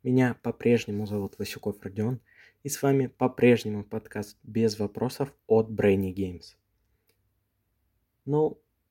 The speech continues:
вам не кажется, что что-то не так? Наш подкаст перестаёт быть актуальным. А как мы знаем, ничего в мире не стоит на месте.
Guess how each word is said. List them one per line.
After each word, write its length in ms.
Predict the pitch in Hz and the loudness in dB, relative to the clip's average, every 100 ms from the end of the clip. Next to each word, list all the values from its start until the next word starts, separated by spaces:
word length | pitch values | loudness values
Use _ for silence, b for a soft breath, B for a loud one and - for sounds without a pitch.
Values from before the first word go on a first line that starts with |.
| _ _ _ | _ _ _
вам 480 | 113 113 143 147 139 | -2 2 4 4 2
не 100 | 143 | 2
кажется, 800 | 143 - 175 208 196 - - 151 | 0 0 2 2 0 -6 -2 0
что 760 | 127 - - - 139 139 135 - | 0 -6 -12 0 4 6 4 -2
что-то 460 | - - - - 147 | -18 -10 -6 -4 -4
не 160 | 151 | -4
так? 340 | 151 98 - _ _ _ _ _ _ _ _ _ _ _ _ _ | -4 -10 -12 _ _ _ _ _ _ _ _ _ _ _ _ _
Наш 380 | 117 139 135 - | -4 -2 -2 -6
подкаст 760 | 123 - - 151 147 - _ _ _ _ | -12 -10 -2 0 0 -4 _ _ _ _
перестаёт 680 | 139 143 151 - 185 160 117 | -4 -2 -2 0 4 6 4
быть 360 | 113 127 - - | 0 0 -4 -12
актуальным. 800 | 117 - - 180 151 95 87 85 _ _ _ _ _ _ _ _ _ _ _ _ _ _ _ _ _ _ | -12 -10 -8 -2 -2 -2 -10 -16 _ _ _ _ _ _ _ _ _ _ _ _ _ _ _ _ _ _
А 120 | 110 | -6
как 220 | - 113 | -4 -2
мы 80 | 127 | 0
знаем, 560 | 120 139 147 143 135 - _ | 2 4 4 4 0 -8 _
ничего 460 | 127 143 147 202 220 | -4 -2 -2 6 6
в 80 | 170 | 6
мире 300 | 160 156 110 | 0 -2 0
не 160 | 110 | -2
стоит 360 | 113 - 165 - | -6 -8 -10 -6
на 80 | 151 | -4
месте. 540 | 135 135 135 - 143 | -2 -2 -6 -16 -18